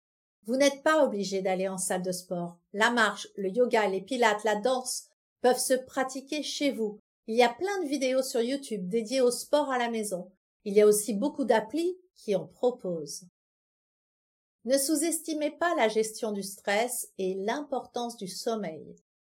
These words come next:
Le stress et le manque de sommeil peuvent vous bouleverser vos hormones. Pratiquez des techniques de relaxation comme la méditation, le yoga, des audios d'hypnose ou même la respiration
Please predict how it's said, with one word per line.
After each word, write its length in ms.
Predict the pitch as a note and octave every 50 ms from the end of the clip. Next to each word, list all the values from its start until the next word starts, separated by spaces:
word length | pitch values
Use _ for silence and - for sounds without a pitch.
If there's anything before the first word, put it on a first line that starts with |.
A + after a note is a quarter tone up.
| _ _ -
Le 160 | G3 G3+ A3
stress 580 | G#3+ - - - - - C#4+ C4 B3 B3+ - -
et 120 | G#3 F#3+
le 100 | F#3 F#3
manque 260 | G3+ A#3 D4+ F4+ D#4+ D4
de 80 | C#4+
sommeil 600 | C#4+ - - A#3+ G#3+ G3+ G3 F#3+ F#3+ G3+ G#3 G#3
peuvent 180 | - G#3 G3+ G3
vous 220 | G3 G#3 A#3+ A3+ -
bouleverser 880 | G#3 F#3 C4 D#4+ D#4+ C#4+ D4 C4+ C#4 C4+ - - D#4 D#4 D#4+ - - _ _ _
vos 320 | - F#3 G3+ A#3 B3 - - - F3 -
hormones. 560 | A3 A#3 A3 G3 F#3+ F3 D#3+ D3+ D3+ C#3 - - _ _ _ _ _ _ _ _ -
Pratiquez 460 | - D4 D#4 D#4 - D#4+ D#4+ F#4 F4+
des 160 | C#4+ A#3+ -
techniques 340 | - A#3+ A#3+ - C#4+ D4 C4+
de 80 | A#3 A3
relaxation 760 | G#3+ G#3 G3 F#3+ F#3+ - - G3+ G3 - - B3 B3 C4
comme 400 | C4 - - A3 G#3 F#3+ F#3 F3+ - _ _ _ _ _ _ _ _ _ _ _ _ _ _ -
la 160 | G3 F#3+ F#3+
méditation, 760 | F#3+ G3 F#3 F#3 F#3+ F#3+ A#3+ C4+ C4 - - B3+ A3+ A#3 A#3+
le 160 | A#3+ A#3+ A3+ G#3
yoga, 500 | G3+ A#3+ B3 A#3+ A3 A#3 A3 A3 A3 A3+
des 260 | G#3+ G3+ F#3+ F3+ -
audios 240 | F#3+ F#3 F3 F#3+ F#3+
d'hypnose 640 | G3+ C#4 D4 - - B3+ B3 A#3+ A#3+ B3+ A#3+ - -
ou 100 | A#3+ G#3
même 220 | G#3 A3+ B3+ C4 A3
la 100 | G3 F#3
respiration 840 | G3 G#3 G#3 G#3 - A#3 G#3 G3+ G3+ G3+ - - G#3+ G#3 G#3 G#3